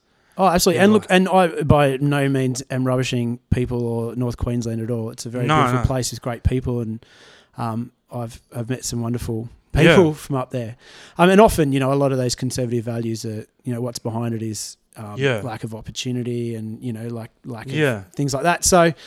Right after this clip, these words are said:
Speaker 1: you know.
Speaker 2: So, um, something I've asked quite a few guests now, it's probably a bit of a, a recurring thing. Um, do you feel like,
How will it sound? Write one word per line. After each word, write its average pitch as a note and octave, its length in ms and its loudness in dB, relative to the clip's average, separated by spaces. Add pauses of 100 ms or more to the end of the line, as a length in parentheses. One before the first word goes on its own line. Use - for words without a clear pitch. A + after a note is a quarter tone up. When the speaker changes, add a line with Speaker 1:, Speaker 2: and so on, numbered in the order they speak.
(380)
Speaker 1:
you D#3 100 2
know. C#3 200 0 (360)
Speaker 2:
So, E3+ 300 6
um, D#3+ 400 4 (500)
something A#3 400 0
I've C3+ 460 2 (800)
asked A#2+ 320 -2
quite A#2+ 280 0
a A#2+ 40 -4
few A#2 220 -10
guests G#2+ 340 -10
now, G#2 160 -12
it's A2 120 -14
probably A#2 240 -6
a - 20 -10
bit A2 140 -8
of G#2+ 100 -6
a, G#2+ 320 -8
a B2 80 -10
recurring A2+ 500 -8
thing. A2 540 -14
Um, G2+ 400 -12 (600)
do D#3+ 100 -4
you F3+ 160 2
feel G3+ 220 4
like, F3+ 420 2